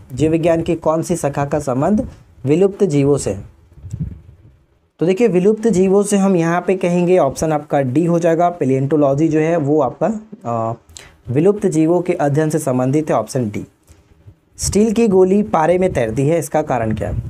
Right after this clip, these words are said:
स्टील की गोली जो है वो पारे में तैर जाती है, इसका कारण क्या है? तो इसका सिंपल सा फंडा ये है कि स्टील की गोली जो होती है वो पारे, मतलब उसका जो घनत्व होता है, density होता है, वो पारे के घनत्व से कम होता है,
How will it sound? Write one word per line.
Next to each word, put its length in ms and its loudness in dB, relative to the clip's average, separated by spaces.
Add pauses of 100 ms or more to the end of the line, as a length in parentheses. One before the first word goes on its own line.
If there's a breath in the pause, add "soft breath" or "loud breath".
(120)
स्टील 360 0
की 120 2
गोली 280 2
जो 80 0
है 60 4
वो 100 2
पारे 340 0
में 220 -2
तैर 200 2
जाती 360 -2
है, 80 2
इसका 220 -2
कारण 400 -6
क्या 120 -6
है? 100 -18 (1800)
तो 60 2
इसका 180 0
सिंपल 420 2
सा 120 0
फंडा 280 0
ये 240 2
है 160 2
कि 260 0
स्टील 360 0
की 140 0
गोली 320 2
जो 140 2
होती 360 0
है 100 2
वो 140 2
पारे, 460 0 (500)
मतलब 240 0
उसका 180 -2
जो 140 0
घनत्व 460 -2
होता 260 0
है, 60 2
density 420 -2
होता 240 0
है, 40 2
वो 60 -2
पारे 280 -2
के 160 0
घनत्व 360 -4
से 160 -4
कम 200 0
होता 300 0
है, 100 -8